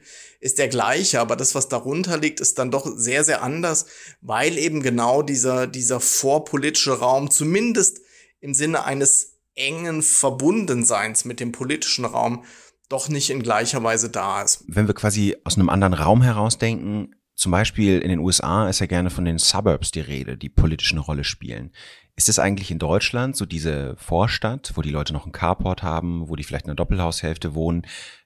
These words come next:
Speaker 2: Kann man das eigentlich politisch, also aus dieser Wohnform heraus, weil wir jetzt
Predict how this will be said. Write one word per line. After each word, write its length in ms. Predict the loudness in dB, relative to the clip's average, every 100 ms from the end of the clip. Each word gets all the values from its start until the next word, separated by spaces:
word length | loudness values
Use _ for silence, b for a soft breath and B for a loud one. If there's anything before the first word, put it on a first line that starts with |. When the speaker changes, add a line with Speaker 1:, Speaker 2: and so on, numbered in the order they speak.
| _ 2
Speaker 2:
Kann 100 | 4
man 120 | 6
das 120 | 4
eigentlich 340 | -2 -4 -4
politisch, 640 | 0 2 2 0 -4 -2 0
also 220 | 0 0
aus 120 | 0
dieser 300 | -2 -2 2
Wohnform 480 | 4 4 2 -2 0
heraus, 460 | -2 -2 -2 -2
weil 100 | -2
wir 80 | -2
jetzt 300 | -4 -6 -8